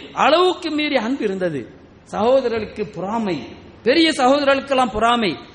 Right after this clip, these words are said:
இவர் உயிரோடு இருந்தால்தானே, அவர் மீது அன்பை புகட்டுவார்,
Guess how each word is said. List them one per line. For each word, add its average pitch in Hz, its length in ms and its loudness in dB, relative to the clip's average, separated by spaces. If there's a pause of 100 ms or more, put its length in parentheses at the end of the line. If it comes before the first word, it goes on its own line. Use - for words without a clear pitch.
(140)
இவர் 208 240 -2
உயிரோடு 247 600 0
இருந்தால்தானே, 226 920 -2 (800)
அவர் 277 220 0
மீது 285 240 2
அன்பை 262 220 -4
புகட்டுவார், 262 500 0